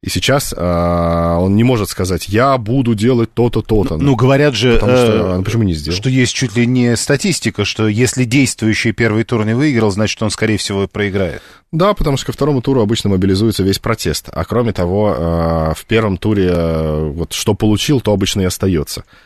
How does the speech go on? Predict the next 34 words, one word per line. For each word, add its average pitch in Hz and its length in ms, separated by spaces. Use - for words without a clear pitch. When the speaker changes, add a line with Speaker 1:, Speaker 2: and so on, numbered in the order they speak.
Speaker 1:
Ну, 123 120
потому 131 200
что 143 120
это 123 100
отмобилизованные 98 1040
люди, 98 480
то - 120
есть - 120
все, 131 160
что - 140
у 110 40
него 113 200
было, 117 240
он 95 140
мобилизовал. 82 600
Самое 131 260
интересное, 127 360
давайте 113 280
обратим 107 280
внимание 104 300
на 98 80
Тимошенко. 107 520
Мне 80 100
кажется, 87 240
ее 95 140
звезда 78 320
заходит. 78 420
Вот - 120
она 98 160
начинает 85 380
уходить 90 500
из, 76 340
э, 69 680
топа - 340